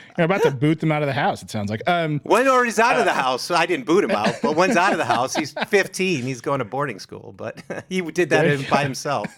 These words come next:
Speaker 2: It was very surprising and actually, uh, very emotional for me.
Speaker 1: But you, you have this concept of parent C E Os and then babysitter C E Os, right? And the parents push you, and the babysitters just make sure you don't die.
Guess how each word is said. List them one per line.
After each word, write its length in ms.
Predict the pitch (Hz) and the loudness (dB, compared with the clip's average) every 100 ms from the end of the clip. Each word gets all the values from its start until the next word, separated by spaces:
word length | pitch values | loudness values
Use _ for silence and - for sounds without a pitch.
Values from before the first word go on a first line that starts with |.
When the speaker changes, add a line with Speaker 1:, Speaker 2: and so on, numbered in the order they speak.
| - - - - - 277 | -20 -4 -4 -4 -6 0
Speaker 2:
It 80 | 175 | 2
was 120 | 180 | 2
very 200 | 175 220 | 4 2
surprising 640 | 202 185 185 185 175 147 143 | 0 -2 2 2 2 0 0
and 140 | 139 | 0
actually, 500 | 147 143 - 143 139 | 0 -2 -4 -4 -4
uh, 120 | 127 120 | -6 -10
very 280 | - 143 143 | -8 -4 -2
emotional 460 | 123 131 127 107 104 | -2 -4 -6 -10 -12
for 200 | - 95 | -12 -16
me. 180 | 92 _ _ | -16 _ _
Speaker 1:
But 100 | 226 | 0
you, 160 | 220 214 | 2 2
you 100 | 202 | 2
have 80 | 214 | 0
this 120 | 202 | 0
concept 400 | 196 175 175 165 | -2 0 0 0
of 300 | 147 135 131 | 0 0 -2
parent 340 | 165 156 156 | -2 0 0
C 240 | - 156 139 | -2 0 2
E 20 | |
Os 280 | 139 131 131 | 2 2 0
and 120 | 127 123 | 0 0
then 140 | 113 | 0
babysitter 520 | 117 135 131 - 117 | 0 0 -2 -2 -4
C 240 | 110 104 98 | -2 -4 -4
E 40 | |
Os, 260 | 98 98 - | -6 -6 -2
right? 120 | 110 | -2
And 60 | |
the 60 | 117 | -2
parents 300 | 143 175 156 | -2 -2 -2
push 240 | 160 147 | -4 -2
you, 280 | 139 135 131 - - - | -2 0 -2 -6 -20 -8
and 100 | 123 | -4
the 60 | 110 | 0
babysitters 480 | 139 139 - 127 | 0 -2 -2 -2
just 240 | 123 113 - | -2 -4 -4
make 100 | 107 | -4
sure 160 | - | -2
you 60 | 101 | -4
don't 160 | 95 95 | -4 -8
die. 240 | - 147 | -12 -16